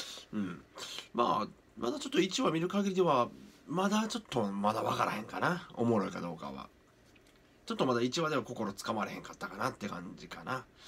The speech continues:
だけど、まあ、うん、どうなっていくのね。ギャグなのか、シリアスなのか、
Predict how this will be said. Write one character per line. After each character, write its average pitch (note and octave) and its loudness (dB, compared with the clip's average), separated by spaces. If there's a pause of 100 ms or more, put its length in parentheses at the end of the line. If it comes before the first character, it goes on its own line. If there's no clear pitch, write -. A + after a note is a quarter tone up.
(580)
だ F#3+ 0
け E3+ 2
ど、 B2 6
ま G#2+ 2
あ、 - -18 (640)
う B2 -2
ん、 G#2+ -2 (600)
ど A2+ 0
う - 2
な E3+ 2
っ - -6
て E3 -4
い D#3 -2
く D#3 0
の G#2+ 2
ね。 F#2+ -8
ギ G#2+ -2
ャ F#3 2
グ F#3 4
な A#2+ 8
の G2+ 0
か、 F#2 -4 (120)
シ - -2
リ E3 4
ア F2+ 4
ス - -6
な G2 -6
の F2+ -8
か、 - -10